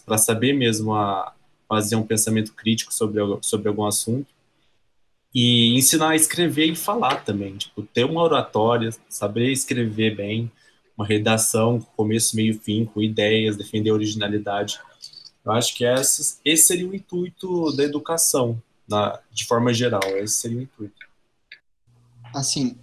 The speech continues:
Speaker 2: só fazer um pequeno comentário antes de passar a bola, é que eu,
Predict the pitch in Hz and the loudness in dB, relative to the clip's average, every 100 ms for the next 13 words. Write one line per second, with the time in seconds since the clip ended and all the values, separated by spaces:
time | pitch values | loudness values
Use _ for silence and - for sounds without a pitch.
0 | - - 143 143 - 147 143 139 127 147 | -6 0 2 0 0 0 2 0 -2 -2
1 | 170 170 135 117 120 117 117 107 - - | -2 0 0 0 2 2 0 -4 -10 -20
2 | - - - - - - 120 117 117 117 | -20 -20 -20 -20 -14 -2 0 0 -4 -6
3 | 117 120 107 113 139 117 107 - - - | -4 -4 -2 2 2 2 -6 -16 -20 -20
4 | _ _ _ _ - _ 170 160 | _ _ _ _ -20 _ -8 0